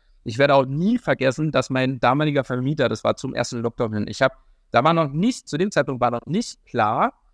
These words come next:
dass wir drei Monate geschlossen werden, ja, so, und ich habe meinen Vermieter damals angerufen, das war noch vor Bekanntgabe des Lockdowns,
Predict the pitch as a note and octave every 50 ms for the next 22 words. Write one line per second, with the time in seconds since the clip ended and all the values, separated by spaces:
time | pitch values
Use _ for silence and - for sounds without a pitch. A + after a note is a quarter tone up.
0 | _ _ _ _ - - A#2+ C3+ - - C#3+ D3 D3+ D3 D3+ C#3+ - - A#2+ A#2+
1 | B2+ C3+ C#3 C#3 C#3 C3+ C#3 C3+ C3 - - B2 A#2+ A2+ - A#2 G#2+ A2+ G#2 G#2
2 | G2+ G#2 G2+ G2 G2 F#2+ G2+ A2+ D3 D#3+ - A#2 G#2+ A2+ A2 - A2+ A2+ A2+ -
3 | F#3 A3+ A#3 A3+ G#3 F#3+ F#3 - F3 D#3+ F3 G#3+ B3+ - G3 F3 F3+ F3+ - -
4 | D#3+ F#3+ G#3+ G3+ F3+ F3+ - - D3 E3 D#3+ C3+ F#3+ F#3+ - - D3 C3+ B2 -
5 | B2+ C3 C3+ C3+ - _ _ _ _ _ - C#3+ D3 D#3+ D#3+ C#3 C3 - - D3
6 | D3+ E3+ - - - - - - - - - G#2+ - - F#2+ F#2+ G#2 - -